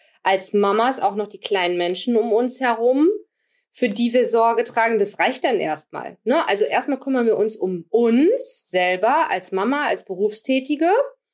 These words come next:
dann um die Kinder, weil wenn es uns Mamas gut geht, dann geht's ja auch den Kindern gut. Brauche ich euch eigentlich nicht erzählen, das wisst ihr alle. Und dann kommen unsere Kunden. Dann.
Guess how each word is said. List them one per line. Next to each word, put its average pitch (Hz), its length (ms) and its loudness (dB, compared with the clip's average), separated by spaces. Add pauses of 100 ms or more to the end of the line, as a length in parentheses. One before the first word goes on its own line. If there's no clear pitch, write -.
(680)
dann 262 260 0
um 262 200 2
die 202 120 -4
Kinder, 226 420 0
weil 220 200 0
wenn 247 180 0
es 254 300 -2
uns 349 340 2
Mamas 277 460 -2
gut 311 260 0
geht, 202 300 2
dann 220 160 0
geht's 247 280 -2
ja - 160 4
auch 214 100 -2
den 214 180 0
Kindern 214 400 2
gut. 220 160 0
Brauche 160 240 -2
ich - 100 -18
euch - 160 -16
eigentlich 160 360 -6
nicht 165 160 -12
erzählen, 180 360 0
das 156 240 -4
wisst - 220 -14
ihr - 160 2
alle. 262 320 2 (1200)
Und 240 380 0
dann 247 440 2 (240)
kommen 190 320 2
unsere 170 400 -2
Kunden. 156 640 -2 (480)
Dann. 151 420 -2